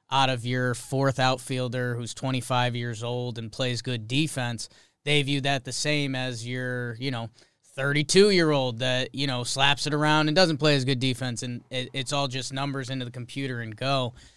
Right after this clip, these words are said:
And Joey Harrington was telling some stories. Bobby Petrino now, who's, uh, again, go Google him for some stories. But he was the head coach of the Falcons. Joey Harrington was there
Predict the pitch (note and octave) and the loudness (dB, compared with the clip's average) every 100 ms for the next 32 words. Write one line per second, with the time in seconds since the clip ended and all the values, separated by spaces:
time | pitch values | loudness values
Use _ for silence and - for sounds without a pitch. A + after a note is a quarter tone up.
0 | _ _ C#3+ C#3+ C#3 A#2+ D3+ F3 D3 C#3+ | _ _ 6 8 6 6 10 10 10 8
1 | F3+ E3 C#3+ B2+ A#2+ C3+ C3+ B2 B2 - | 6 6 2 0 0 -2 0 -2 -4 -2
2 | C3 B2 A2 C3 C#3 C3+ B2+ - D3 D#3+ | 0 -2 4 6 6 4 -2 -4 0 2
3 | D3 A#2 A2+ A2+ A2 A#2+ A#2 A2 A2 A2 | 0 0 -2 -2 -4 -4 -4 -4 -2 -2
4 | G#2+ - - _ _ _ _ _ - - | -6 -10 -20 _ _ _ _ _ -14 0
5 | B2+ A#2+ A2+ - B2+ B2 A2 C3 A#2+ A2+ | 2 2 0 0 0 0 -2 -4 -2 -4
6 | A2 C3 B2+ A#2+ A2+ - A2 - - C3 | 0 0 0 -2 -6 -6 -4 -2 0 0
7 | B2 A2 G2+ - - - C3 B2 D3 D3+ | -2 -4 -6 -10 -20 -10 -6 0 4 4
8 | C#3 A#2 D3+ D#3+ E3 D3+ C#3 A#2+ - D#3 | 2 2 2 4 2 2 0 -4 2 6
9 | D#3 D3+ C3+ A#2 A2 C3+ C#3+ C#3+ D3+ D3+ | 6 6 0 -4 -4 -2 0 2 2 2
10 | D#3 C#3+ C3 A#2 A2+ D3 D3 B2+ A#2+ | 0 0 -2 -4 2 4 6 4 0